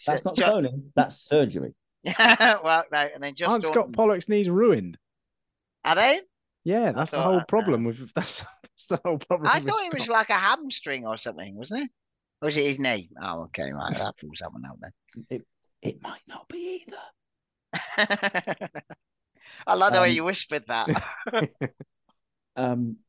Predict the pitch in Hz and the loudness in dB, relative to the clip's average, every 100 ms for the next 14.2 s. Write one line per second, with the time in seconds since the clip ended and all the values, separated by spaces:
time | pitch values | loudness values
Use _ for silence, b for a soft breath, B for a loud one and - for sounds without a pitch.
0 | _ _ _ - 160 - - - 156 135 | _ _ _ -4 -2 -2 -6 -4 0 2
1 | 123 110 135 123 131 139 135 113 135 _ | 2 2 2 2 0 0 2 -2 -2 _
2 | _ - 117 113 117 110 110 - - 143 | _ -8 -8 -4 -6 -2 -2 -2 -2 2
3 | 143 139 127 - 131 104 92 127 _ _ | 4 2 0 0 -2 -2 -6 -12 _ _
4 | _ _ _ _ - 107 107 104 98 120 | _ _ _ _ -6 -4 -2 -4 -2 2
5 | 113 95 - _ _ _ - 113 101 98 | 2 0 -4 _ _ _ -6 -4 -2 0
6 | 98 95 95 98 _ _ _ _ _ _ | -2 -2 -6 -10 _ _ _ _ _ _
7 | _ - 113 95 104 95 87 85 _ _ | _ -6 -4 -2 -2 -2 -4 -6 _ _
8 | _ _ _ 123 120 117 107 113 101 110 | _ _ _ -2 0 0 -2 -2 -2 -2
9 | 107 - 110 110 101 98 87 - 107 123 | -4 -4 -4 0 -2 -2 -8 -4 -2 2
10 | 127 101 85 - _ _ _ - 107 - | 2 0 -8 -10 _ _ _ -20 -20 -18
11 | - 110 104 110 120 131 135 135 113 - | -4 -2 -2 -2 0 4 4 2 -8 -10
12 | _ _ _ _ _ _ _ _ 147 139 | _ _ _ _ _ _ _ _ -2 2
13 | 143 139 131 135 117 87 107 92 98 120 | 4 4 2 -2 -2 0 0 0 2 2
14 | 92 | 0